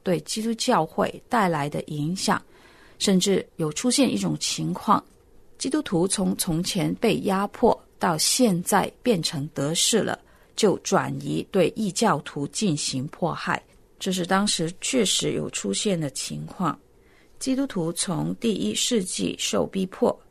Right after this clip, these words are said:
到了第四世纪终于出现改变了。教会不仅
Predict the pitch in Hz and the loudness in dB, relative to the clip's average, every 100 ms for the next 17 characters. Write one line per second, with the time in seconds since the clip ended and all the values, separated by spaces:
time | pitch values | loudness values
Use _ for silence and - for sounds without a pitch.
0 | - _ _ - - - 202 170 165 214 | -20 _ _ -20 -20 -6 -2 0 0 0
1 | 180 - 240 185 - 254 185 175 - - | -2 -2 0 2 2 2 0 -4 -6 -8
2 | _ - 220 226 214 156 - 196 - 196 | _ -4 2 4 2 0 -2 -2 0 -2
3 | 156 - - - 82 - - - - - | -4 -10 -6 -2 -2 -4 -12 -16 -20 -20
4 | - - - _ _ 247 202 208 - 240 | -20 -20 -20 _ _ 4 6 4 2 -2
5 | - 180 | 0 -4